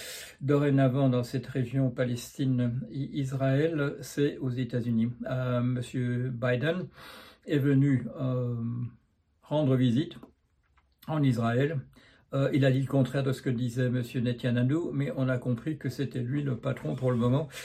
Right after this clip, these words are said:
de ce qui se passait dans, dans la région. Et, euh, quand il n'est pas là, <laughs> quand il, parce qu'il est rentré chez lui, euh, c'est monsieur Anthony Blinken, qui est le ministre des Affaires étrangères, euh,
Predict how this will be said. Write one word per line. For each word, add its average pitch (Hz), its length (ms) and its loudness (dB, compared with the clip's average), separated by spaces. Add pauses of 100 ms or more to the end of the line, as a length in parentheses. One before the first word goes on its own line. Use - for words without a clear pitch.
(220)
de 151 120 0
ce 139 80 -6
qui 151 100 -6
se 135 80 -6
passait 139 320 -2
dans, 131 320 0
dans 131 140 2
la 123 100 2
région. 117 400 0 (340)
Et, 135 200 4
euh, 120 320 2 (320)
quand 131 180 -2
il 139 60 2
n'est 135 80 4
pas 127 180 0
là, 135 260 0 (120)
<laughs> - 240 -8
quand 151 180 -6
il, - 140 -10
parce 139 160 -6
qu'il 135 120 -4
est 135 40 -2
rentré 123 320 -2
chez 127 160 -4
lui, 151 160 0 (480)
euh, 156 200 4
c'est 170 180 -2
monsieur 156 420 0
Anthony 143 400 0
Blinken, 160 760 -2
qui 139 200 -2
est 123 40 4
le 120 80 2
ministre 120 360 0
des 113 180 -2
Affaires 117 340 -4
étrangères, 120 840 -2
euh, 117 380 -4